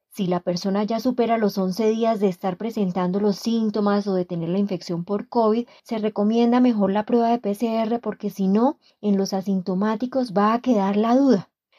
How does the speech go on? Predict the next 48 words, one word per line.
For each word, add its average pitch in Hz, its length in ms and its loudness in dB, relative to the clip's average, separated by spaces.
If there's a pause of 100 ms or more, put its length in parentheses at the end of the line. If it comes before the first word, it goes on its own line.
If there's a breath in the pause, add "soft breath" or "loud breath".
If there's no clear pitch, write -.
(260 soft breath)
Para 185 280 -2
esta 196 240 -2
prueba 240 240 2
de 247 80 4
antígenos 226 560 0
también 190 320 0
se 233 120 -2
requiere 196 600 0
una 214 240 0
muestra 220 420 0
de 220 60 2
la 196 160 2
nariz 175 340 0
y 233 60 0
la 208 120 0
garganta 190 560 0
con 254 200 -2
el 170 160 0
hisopo 175 480 0
del 196 200 -2
que 175 120 -10
les 175 160 -6
hablé 170 240 -4
ahorita 185 380 -2
para 196 180 -8
la 170 140 -4
prueba 175 280 -2
de 196 100 2
P 196 200 -2
C 220 340 2
R. 220 260 0 (340 loud breath)
Y 285 200 4
bueno, 202 300 2
por 170 180 -4
otro 208 240 -2
lado, 240 400 4 (200 soft breath)
para 185 160 0
las 185 140 0
personas 196 460 -6
que 247 100 -4
llevan 196 320 0
más 214 240 2
de 233 140 4
once 233 300 -2
días 233 340 0
con 226 160 -6
la 233 60 -2
infección, 247 680 -2